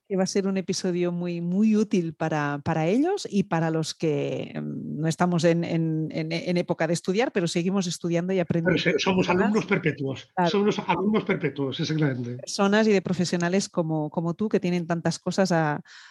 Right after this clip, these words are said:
Speaker 1: a contar a partir de tantas experiencias, tantas vivencias, estando en, en, en todas partes, ¿no? En la parte del director, en la parte del actor y visitando tantos géneros como es, como es tu caso. Así que, bueno,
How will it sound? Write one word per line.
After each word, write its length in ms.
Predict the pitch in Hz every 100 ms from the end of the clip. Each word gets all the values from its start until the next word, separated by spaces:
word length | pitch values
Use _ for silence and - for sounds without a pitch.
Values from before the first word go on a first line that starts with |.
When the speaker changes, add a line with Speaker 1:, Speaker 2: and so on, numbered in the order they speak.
| -
Speaker 1:
a 80 | 165
contar 380 | 175 170 185 196
a 60 |
partir 360 | 170 151 - 175
de 100 | 170
tantas 300 | 170 170 175
experiencias, 680 | 175 - 165 175 196 196 185
tantas 320 | 170 170 165
vivencias, 580 | 156 156 185 - 208 196
estando 680 | 156 - 175 175 180 175 156
en, 220 | 160 151
en, 220 | 160 147
en 160 | 170 165
todas 260 | 170 170
partes, 400 | - 165 - 151
¿no? 140 | 196 277
En 80 |
la 100 | 170
parte 220 | 170 165 165
del 80 |
director, 400 | 160 156 160 202 180
en 60 |
la 80 | 156
parte 280 | 160 160 151
del 120 | 151
actor 480 | 147 - 190 196 - - -
y 140 | - 175
visitando 480 | 160 175 175 175 170
tantos 320 | 160 165 -
géneros 400 | 170 160 170 -
como 200 | 165 147
es, 220 | 147 -
como 220 | - 147
es 100 | 143
tu 120 | -
caso. 240 | 139 135 -
Así 200 | 147 165
que, 140 | -
bueno, 300 | 147 143 131